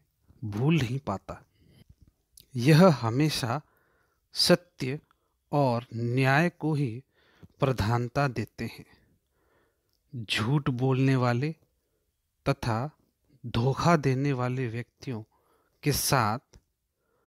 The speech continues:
इनको बिल्कुल भी पसंद नहीं होते हैं। चैनल को सब्सक्राइब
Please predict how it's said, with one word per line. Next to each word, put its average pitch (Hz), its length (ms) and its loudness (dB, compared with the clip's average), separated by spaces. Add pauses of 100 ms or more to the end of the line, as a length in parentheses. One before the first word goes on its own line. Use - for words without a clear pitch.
(640)
इनको 156 600 2 (400)
बिल्कुल 160 920 2
भी 175 220 2 (180)
पसंद 143 520 0 (280)
नहीं 131 440 2
होते 113 300 -8
हैं। 113 140 -10 (2500)
चैनल 139 360 4
को 143 260 -2
सब्सक्राइब - 720 0